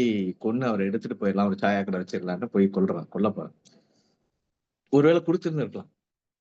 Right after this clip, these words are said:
ஆனா இவர் லேவாதாவிக்காரர்ல, அவனை பத்தி நல்லா தெரியும், இவருக்கு, இவருக்கு அவனை பத்தி தெரியும், இவருடைய இது அவனுக்கு தெரியும், போய் கூட சொல்லியிருந்திருக்கலாம். ஒருவேளை ராமசாமி ஐயர் கொடுத்திருந்தாலும் கூட,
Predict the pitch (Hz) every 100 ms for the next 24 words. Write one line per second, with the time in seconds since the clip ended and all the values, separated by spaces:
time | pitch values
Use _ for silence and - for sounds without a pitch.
0 | _ _ _ _ _ - 170 175 160 147
1 | 147 139 143 170 165 143 131 135 113 113
2 | 101 113 104 92 _ _ _ - 135 180
3 | 196 180 170 143 156 151 127 120 127 -
4 | _ _ _ _ _ _ _ - 156 190
5 | 190 190 175 170 160 151 143 143 143 139
6 | 135 143 151 143 135 151 151 147 123 127
7 | 196 156 165 170 160 156 143 147 196 135
8 | 156 156 139 117 98 92 _ _ _ _
9 | _ _ _ _ _ _ 180 226 208 202
10 | 196 147 139 127 104 104 92 _ _ _
11 | _ _ _ _ _ _ 123 135 170 139
12 | 151 160 175 156 131 117 143 143 151 143
13 | 120 110 98 92 82 107